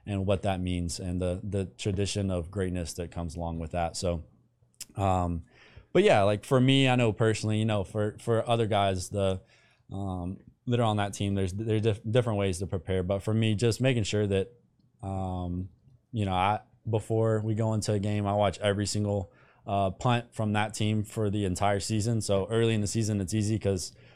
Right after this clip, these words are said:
one or two games, you know, as the season goes on, it gets longer. But just seeing the way that,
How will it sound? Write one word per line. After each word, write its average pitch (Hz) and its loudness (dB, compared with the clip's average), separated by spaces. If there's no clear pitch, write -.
one 113 2
or 107 4
two 104 2
games, 101 2
you 101 2
know, 101 2
as 110 2
the 101 -4
season 101 -2
goes 98 0
on, 95 0
it 92 0
gets 92 -2
longer. 92 -2
But 98 0
just 139 2
seeing 147 4
the 120 4
way 120 4
that, 113 0